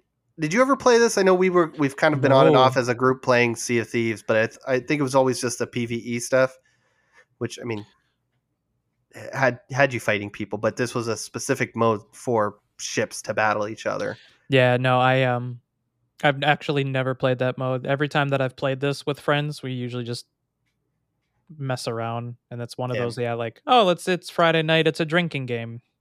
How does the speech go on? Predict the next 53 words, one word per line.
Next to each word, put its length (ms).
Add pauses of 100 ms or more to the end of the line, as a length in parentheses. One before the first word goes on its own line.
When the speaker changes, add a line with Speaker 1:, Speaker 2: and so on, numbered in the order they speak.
(800)
Speaker 1:
Yep. 180 (500)
But 100
this 200
was 160
another 280
one 140
of 60
those 180
kind 180
of, 80
like, 260
tough 280
decisions 760 (400)
as 100
they're 120
trying 240
to 60
move 220
the 80
game 260
forward 360
and 80
continue 400
to 100
support 540
it. 180 (360)
Um, 260
apparently 680
<laughs> 40
only 180
about 340
two 180
percent 340
of 80
the 80
player 280
base 400 (160)
actually 380
played 300
this 240
mode, 420
even 300
though 400
Speaker 2:
Oof. 300 (140)
Speaker 1:
it 100
sounded 320
like 200
that 200
two 180
percent 460
were 100
pretty 320
hardcore. 600